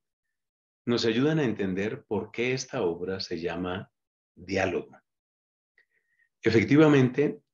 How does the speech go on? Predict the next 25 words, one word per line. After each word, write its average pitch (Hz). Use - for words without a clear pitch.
es 123
una 165
conversación, 92
una 147
conversación 117
encendida 110
de 90
fuego 101
de 87
amor 101
entre 104
Dios -
y 107
un 120
alma, 131
en 92
este 110
caso, 101
el 95
alma 98
de 98
Santa 87
Catalina 90
de 87
Siena. 113